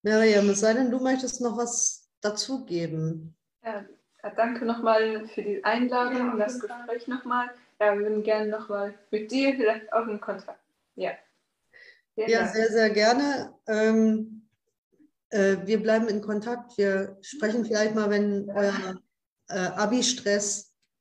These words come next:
Speaker 1: sich ein bisschen gelegt hat oder so.
Speaker 3: Ja.
Speaker 1: Und ich bedanke mich auch bei meinen, äh, Zuschauerinnen und Zuschauern, die heute sehr aktiv waren im Chat.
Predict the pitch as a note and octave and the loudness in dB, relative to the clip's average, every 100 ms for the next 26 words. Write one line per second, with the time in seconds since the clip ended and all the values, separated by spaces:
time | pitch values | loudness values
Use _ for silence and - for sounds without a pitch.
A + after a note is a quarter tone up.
0 | _ _ _ - G3+ G3+ G3 G3+ F3+ F3 | _ _ _ -6 -4 -2 0 0 0 0
1 | B3+ - D4+ A#3+ A3+ A3+ A3 A3 A3 - | 0 -2 -4 -4 -2 -2 0 -2 -4 -14
2 | - - C#4+ C4 G#3 G#3 - - A3 A#3 | -20 -14 -6 0 0 0 -6 -2 2 4
3 | C4 A#3+ B3 - A3 A3 A3 G#3+ G#3+ G#3 | 4 2 0 0 0 2 2 2 2 2
4 | G#3+ G#3 G#3 G3+ - G#3 F#3 F#3 F3+ - | 2 0 -2 -8 -10 -2 0 0 -2 -6
5 | - B3+ - A#3 A3 G#3 G3 G3 F3 F3 | -4 -4 0 4 6 4 2 2 0 -2
6 | B3 A#3+ B3 A3 G#3 G3+ G3+ G3+ F3+ E3+ | -6 -4 0 0 2 2 2 0 -4 -2
7 | F#3+ A3 A3 - - A#3 G3+ G3 F#3+ G3 | -2 -2 -4 -10 -12 -12 -8 -6 -2 0
8 | G3 F3+ F#3 F#3 G#3+ C4+ | 0 0 -4 -2 -2 -4